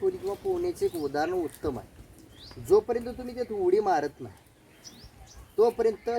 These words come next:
त्या विहिरीची खोलीचा अंदाज येत नाही, पाण्याची खोली, पाण्याच्या खोलीचा अंदाज येत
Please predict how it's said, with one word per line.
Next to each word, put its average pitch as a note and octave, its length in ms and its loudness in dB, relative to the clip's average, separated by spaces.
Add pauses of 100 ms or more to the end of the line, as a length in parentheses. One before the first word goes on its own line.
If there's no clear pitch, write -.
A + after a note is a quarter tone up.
त्या A4 100 -2
विहिरीची G4 480 2
खोलीचा F4+ 400 -2
अंदाज E3+ 380 -2
येत F3 160 -4
नाही, E3 220 -2 (440)
पाण्याची D#3+ 440 -2
खोली, E3 280 -4
पाण्याच्या D#3+ 540 -4
खोलीचा D#3+ 280 -2
अंदाज D3+ 260 -2
येत D#3 100 -4